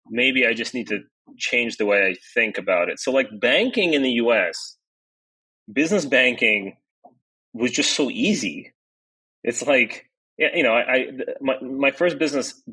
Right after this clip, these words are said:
was, it, it was incorporated in the States. We had First Republic before they went under. Uh, everything was just, you know, it was just easy. There was never like,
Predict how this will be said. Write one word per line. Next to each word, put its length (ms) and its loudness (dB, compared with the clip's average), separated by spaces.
was, 460 -2
it, 280 -10
it 40 2
was 140 2
incorporated 460 0
in 40 -2
the 40 -4
States. 500 0
We 80 0
had 120 -2
First 240 0
Republic 420 -2
before 200 -6
they 100 2
went 200 -2
under. 340 -4
Uh, 200 -2
everything 400 0
was 140 -2
just, 420 -6
you 100 -2
know, 140 2
it 80 2
was 120 -2
just 280 -6
easy. 460 2
There 120 2
was 140 -2
never 320 2
like, 420 2